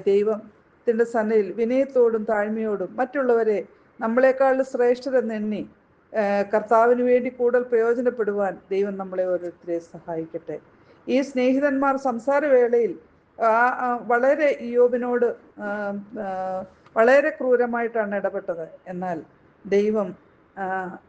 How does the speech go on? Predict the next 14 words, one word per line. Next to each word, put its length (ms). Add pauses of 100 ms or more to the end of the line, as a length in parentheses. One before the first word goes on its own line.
ആ, 80 (100)
അവരുടെ 440
ആ, 120 (480)
ആ, 100 (420)
ആ 80 (340)
നിഗളത്തെ 560 (160)
ചൂണ്ടിക്കാണിക്കുന്നു. 920 (260)
അതിനുവേണ്ടി 640
അവരുടെ, 400
അതിൻ്റെ 260
പ്രായശ്ചിത്തമായിട്ട് 1000 (420)
ഇയ്യോബിൻ്റെ 480
അടുത്ത് 220
ചെന്ന്, 300